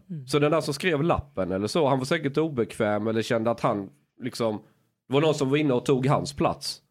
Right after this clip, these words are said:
Speaker 1: Ja,
Speaker 2: på
Speaker 1: men det är
Speaker 2: något
Speaker 1: inte
Speaker 2: sätt.
Speaker 1: konstigt, för att nu, nu kommer jag, titta hur jag ser ut, svart, oj, oj, oj.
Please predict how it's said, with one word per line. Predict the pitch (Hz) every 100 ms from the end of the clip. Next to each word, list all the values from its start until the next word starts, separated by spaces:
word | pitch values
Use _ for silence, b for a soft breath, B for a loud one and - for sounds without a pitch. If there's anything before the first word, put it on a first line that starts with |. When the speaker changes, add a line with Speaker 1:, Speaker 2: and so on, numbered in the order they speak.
| -
Speaker 1:
Ja, | 277
Speaker 2:
på |
Speaker 1:
men |
det | 262
är |
Speaker 2:
något | 277
Speaker 1:
inte | 220
Speaker 2:
sätt. | 196
Speaker 1:
konstigt, | 254 277 254 277 247
för | 247
att | 247 - _ -
nu, | 262 269 254
nu | 262
kommer | - 254 254
jag, | 233 160 131 127 156 185 - _
titta | - 226
hur | 247
jag | 220
ser | 214 143
ut, | 120 156
svart, | - - 165 156 - -
oj, | - 160 135
oj, | 135
oj. | 185